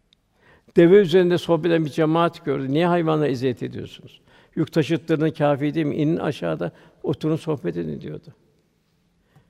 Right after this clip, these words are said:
Mekke fethine giderken yavrusunu emziren bir anne köpek, "Yavru emziriyor, siz öbür taraftan geçin." buyurdu orduya.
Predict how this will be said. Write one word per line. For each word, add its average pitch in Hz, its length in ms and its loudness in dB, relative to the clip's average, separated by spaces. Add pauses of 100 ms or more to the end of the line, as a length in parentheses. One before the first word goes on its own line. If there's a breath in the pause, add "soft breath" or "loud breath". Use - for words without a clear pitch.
(760)
Mekke 185 360 4
fethine 170 440 2
giderken 175 480 2
yavrusunu 160 560 2
emziren 156 500 0 (320 loud breath)
bir - 180 4
anne 151 240 4
köpek, 165 520 -2 (920)
"Yavru 147 300 6
emziriyor, 147 380 0
siz - 140 -12
öbür 156 240 0
taraftan 165 500 -2
geçin." 147 340 -6
buyurdu 120 300 -6
orduya. 113 380 -8